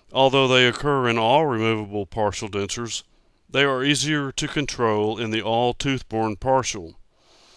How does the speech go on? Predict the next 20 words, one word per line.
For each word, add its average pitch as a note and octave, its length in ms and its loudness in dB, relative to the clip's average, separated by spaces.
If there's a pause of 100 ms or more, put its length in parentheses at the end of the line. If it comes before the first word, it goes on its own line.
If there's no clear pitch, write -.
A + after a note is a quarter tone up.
(480)
In C#3+ 120 2
the C#3 80 2
tooth G#3+ 280 -2 (260)
tissue F3+ 380 2
supported A2 600 -4
partial, G#2 600 -6 (480)
these D#3 280 4
movements C3 420 0
can C3 220 -2
cause A#2+ 400 0
trauma C3+ 420 0
to B2 160 -4
the A2+ 140 -2
supporting C3 520 -2
tissue A2 600 -6
and A2+ 160 -6
aggravation A#2+ 720 0
for A2 140 -6
the G#2+ 100 -4
patient. A2 480 -2